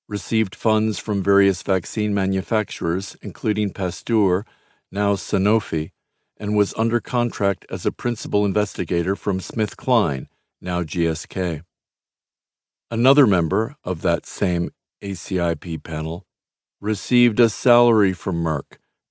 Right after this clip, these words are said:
as well as other payments from Merck. Another member was participating in vaccine studies with Merck, Wyeth,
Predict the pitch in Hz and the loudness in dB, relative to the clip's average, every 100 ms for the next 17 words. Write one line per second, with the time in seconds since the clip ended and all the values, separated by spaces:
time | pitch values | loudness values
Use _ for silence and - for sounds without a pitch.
0 | - 95 95 95 95 90 101 95 95 - | -10 -8 -2 2 4 4 2 2 0 -2
1 | 117 104 85 - - 82 76 71 - _ | 0 0 -2 -6 -4 -2 0 -2 -6 _
2 | _ _ _ _ _ _ _ _ _ _ | _ _ _ _ _ _ _ _ _ _
3 | - 85 82 87 92 92 95 95 90 101 | -8 -4 0 2 2 4 4 4 2 -6
4 | 90 101 90 101 - 101 101 95 101 95 | -6 -6 -6 -6 -8 -2 0 0 0 0
5 | 90 95 92 - 107 101 - 95 85 95 | 4 4 2 -4 -4 -4 -2 -2 0 -2
6 | 90 85 82 87 101 - - _ _ _ | -4 -6 -2 0 0 -2 -14 _ _ _
7 | _ - 90 92 92 117 - | _ -10 -2 2 2 0 -6